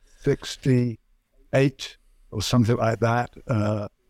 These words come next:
in, in Chelsea. I lived in King's Road, and one of my, um, roguish pals turned up from Deptford or something like that. So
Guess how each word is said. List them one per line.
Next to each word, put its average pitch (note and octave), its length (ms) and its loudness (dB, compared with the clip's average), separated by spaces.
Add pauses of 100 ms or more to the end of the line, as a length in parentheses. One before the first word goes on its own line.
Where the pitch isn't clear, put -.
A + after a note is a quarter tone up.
in, B2+ 380 2
in B2 160 2
Chelsea. C#3+ 340 2
I A#2+ 60 0
lived D#3 240 0
in D3+ 120 4
King's C3 340 0
Road, G#2+ 360 -2 (1000)
and C3 140 0
one E3 140 2
of D#3 120 -4
my, B2 400 0 (340)
um, G#2 600 2
roguish A#2+ 680 2 (100)
pals A#2+ 420 2
turned G#2 340 0
up G#2 180 -4
from F#2+ 160 -4
Deptford - 400 -2
or F#2 100 0
something G#2 380 0
like G#2 160 2
that. G#2 240 -6 (340)
So C3+ 160 0